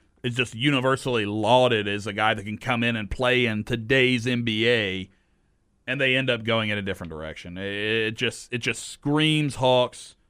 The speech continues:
so much and just brutal. Although the best part about the draft for me, and this was actually happened today, again, we're recording on Friday the twenty-second,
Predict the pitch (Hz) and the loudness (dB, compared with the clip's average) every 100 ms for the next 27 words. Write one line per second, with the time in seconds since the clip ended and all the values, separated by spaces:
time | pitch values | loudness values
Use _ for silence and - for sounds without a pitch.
0 | _ _ - - 170 180 151 110 95 95 | _ _ -6 2 6 6 4 2 -2 -6
1 | - - - _ _ _ _ _ _ - | -8 -10 -14 _ _ _ _ _ _ -6
2 | 117 113 107 104 104 101 101 92 107 - | 0 0 0 0 -2 -4 -8 -10 -12 -14
3 | - - - 107 - 123 107 90 71 - | -18 -20 -20 -20 -8 -4 -2 -4 -6 -12
4 | _ - 151 147 135 196 - 175 160 151 | _ 2 4 4 4 4 4 6 6 6
5 | 127 131 131 120 120 123 113 - 117 113 | 4 4 4 2 2 4 2 -2 -4 0
6 | 101 90 - - _ _ _ _ _ _ | 0 -2 -8 -18 _ _ _ _ _ _
7 | _ - 117 113 123 113 107 107 127 127 | _ -6 -4 -4 -2 -2 0 0 0 -2
8 | 107 117 113 101 92 107 95 123 117 98 | 0 0 0 -4 -6 -8 -2 2 2 2
9 | 85 85 - _ 101 104 101 92 92 107 | -4 -10 -14 _ -8 -6 -4 -6 -4 -4
10 | 92 87 85 - 98 95 92 - 92 - | -4 -6 -8 -4 -2 -2 -6 -8 -10 -6
11 | 104 95 90 | -6 -6 -10